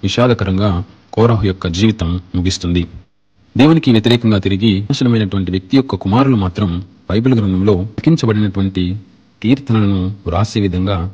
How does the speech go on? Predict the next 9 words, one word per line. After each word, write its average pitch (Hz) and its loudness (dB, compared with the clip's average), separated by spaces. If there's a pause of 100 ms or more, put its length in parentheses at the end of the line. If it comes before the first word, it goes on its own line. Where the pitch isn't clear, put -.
(160)
దేవునికి 131 2 (340)
లోబడిన 113 2
వారిగా 92 -2 (460)
ఎలా 120 2
అయ్యారో 98 0 (600)
నెక్స్ట్ 117 -8
వీడియోలో 95 -6 (320)
మనం 95 -4 (100)
తెలుసుకుందాం. 85 -8